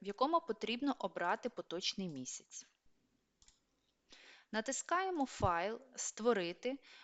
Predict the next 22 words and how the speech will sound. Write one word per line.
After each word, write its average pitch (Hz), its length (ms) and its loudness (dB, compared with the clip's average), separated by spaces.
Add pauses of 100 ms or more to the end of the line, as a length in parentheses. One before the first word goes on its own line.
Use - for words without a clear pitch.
"Довідку 339 460 0
в - 60 -6
С - 160 -4
А 175 160 0
П - 140 -8
Д 170 120 -2
В". 123 240 -10 (960)
Обираємо 302 720 2 (720)
запит 196 380 2
з - 60 -6
шар-кодом 233 680 0
тринадцять 233 580 0
нуль 208 220 -2
один 220 300 -2
двісті 185 420 -6
шість - 420 -2 (280)
та 180 160 -8
натискаємо 254 720 -2
"ОК". - 220 -10 (1400)
Відкривається 277 840 0
сам 330 260 0
запит. 175 600 0